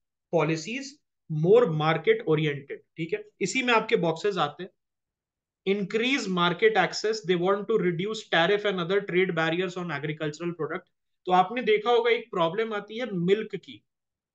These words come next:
हमने आरसीईपी ज्वाइन नहीं किया था, याद है? रीजनल कॉम्प्रिहेंसिव इकोनॉमिक पार्टनरशिप। हमने आरसीईपी ज्वाइन नहीं किया था, उसमें एक बड़ा प्रॉब्लम था न्यूजीलैंड और ऑस्ट्रेलिया का मिल्क सोसाइटी,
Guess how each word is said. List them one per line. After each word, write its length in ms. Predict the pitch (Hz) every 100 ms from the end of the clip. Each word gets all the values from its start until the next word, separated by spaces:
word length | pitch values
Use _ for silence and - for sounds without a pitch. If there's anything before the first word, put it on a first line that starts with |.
| _ _ _ _ _ _ 165
हमने 300 | 175 220 269
आरसीईपी 1160 | - 175 202 196 285 277 - 208 196 262 247
ज्वाइन 280 | 202 214 220
नहीं 280 | 208 202 220
किया 280 | 208 165 143
था, 340 | 160 233 - -
याद 200 | 190 220
है? 140 | 233
रीजनल 360 | 160 165 180 202
कॉम्प्रिहेंसिव 640 | 180 175 170 175 170 190 180
इकोनॉमिक 800 | 170 156 156 160 156 165 160 -
पार्टनरशिप। 640 | 151 147 135 - 151 147 - _ _ _ _ _ _ _ _ _ -
हमने 200 | 151 190
आरसीईपी 800 | 165 180 190 - 196 185 220 214
ज्वाइन 240 | 196 202
नहीं 240 | 185 175 180
किया 180 | 185
था, 80 | 175
उसमें 240 | 196 208 220
एक 120 | 156
बड़ा 200 | 165 214
प्रॉब्लम 480 | 214 190 170 202 196
था 100 | 220
न्यूजीलैंड 680 | 180 180 170 190 220 214
और 100 | 214
ऑस्ट्रेलिया 720 | 165 165 - 185 175 185 214
का 140 | 214 202
मिल्क 320 | 175 196 185
सोसाइटी, 520 | 165 147 131 123